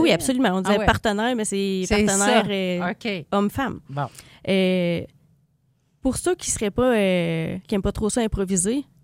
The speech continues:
Speaker 1: n'hésitez pas à vous pratiquer un peu avant, comme ça vous allez être plus confiant, euh,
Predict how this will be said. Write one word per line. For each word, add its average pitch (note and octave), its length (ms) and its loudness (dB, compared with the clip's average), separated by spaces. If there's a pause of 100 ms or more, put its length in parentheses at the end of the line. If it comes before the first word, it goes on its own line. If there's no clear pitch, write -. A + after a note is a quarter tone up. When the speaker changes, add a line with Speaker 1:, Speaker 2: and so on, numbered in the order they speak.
Speaker 1:
n'hésitez G3 320 -2
pas A#3+ 140 -2
à - 20 0
vous A#3 80 -4
pratiquer G3+ 460 -6
un F3+ 100 -2
peu A3+ 180 0
avant, F3+ 300 -2
comme F#3+ 180 -4
ça A3+ 120 -6
vous G3+ 120 -6
allez F3 100 0
être F3 120 -6
plus - 180 -8
confiant, F#3+ 520 -6 (180)
euh, D#3+ 420 -6